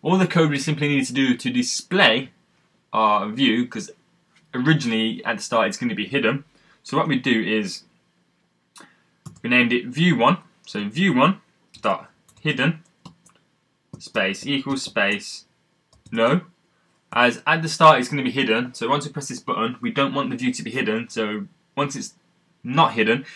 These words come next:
it will be displayed in our view controller, and that with a semicolon, and then save that. For now, that's all I'll do for now. So if I just go into our view controller and quickly build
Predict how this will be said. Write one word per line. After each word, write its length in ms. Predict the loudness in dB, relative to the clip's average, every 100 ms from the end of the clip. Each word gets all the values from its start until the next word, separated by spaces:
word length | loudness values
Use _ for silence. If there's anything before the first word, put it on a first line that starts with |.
| -16 -8
it 60 |
will 100 | -6
be 200 | -4 -4 -6
displayed 580 | -10 -2 2 2 2 -2 -12
in 100 | -6
our 140 | -4 -2
view 180 | -2 -4
controller, 460 | -4 -4 -2 -4 _ _ -20 _ -12 -4
and 140 | 0
that 160 | 0 0
with 140 | -2
a 140 | -2 -2
semicolon, 640 | -4 -2 -2 -4 -4 -4 _ _ _ -20 _ -12
and 140 | -6
then 140 | -6 -4
save 340 | 0 0 2
that. 260 | 0 -2 -8 _ _ -20 -18 -18 -18 -8
For 140 | 0
now, 260 | 2 4 4
that's 220 | 2 2
all 140 | 2
I'll 80 | 2
do 200 | 2 0
for 120 | 0
now. 260 | -2 0 -2
So 220 | -4 -4
if 160 | -4 -4
I 40 |
just 120 | -4
go 60 | -2
into 140 | 0
our 60 | -2
view 180 | -2 -4
controller 380 | -4 -4 -4 -4
and 100 | -4
quickly 440 | -4 -2 -2 -2 0
build 360 | 2 0 -4